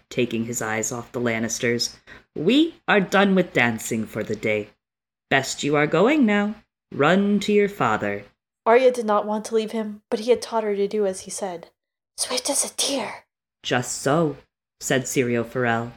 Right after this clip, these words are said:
Speaker 1: as the Lannisters closed. <laughs> Horrible.
Speaker 2: Aw. Yeah, I mean,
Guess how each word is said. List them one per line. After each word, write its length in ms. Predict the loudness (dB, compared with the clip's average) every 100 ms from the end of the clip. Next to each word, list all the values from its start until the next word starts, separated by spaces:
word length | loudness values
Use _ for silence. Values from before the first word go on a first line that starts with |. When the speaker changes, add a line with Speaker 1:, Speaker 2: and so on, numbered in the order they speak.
| _
Speaker 1:
as 200 | -6 -4
the 100 | -6
Lannisters 720 | -4 -2 -4 -4 -8 -8 -12 -16 _ -8
closed. 720 | -2 0 0 -4 -6 -10 -14 _ -12
<laughs> 640 | -10 -10 -12 -14 -12 0 0 2 -2 -4 -10 _ _ _ _ _ _ _ -20 -20 -2
Horrible. 420 | 0 2 -2 -10 -14 -20 _ _ 0
Speaker 2:
Aw. 520 | 2 2 0 -4 -16 _ 0
Yeah, 400 | 4 4 2 -6
I 80 | -4
mean, 380 | 0 0 0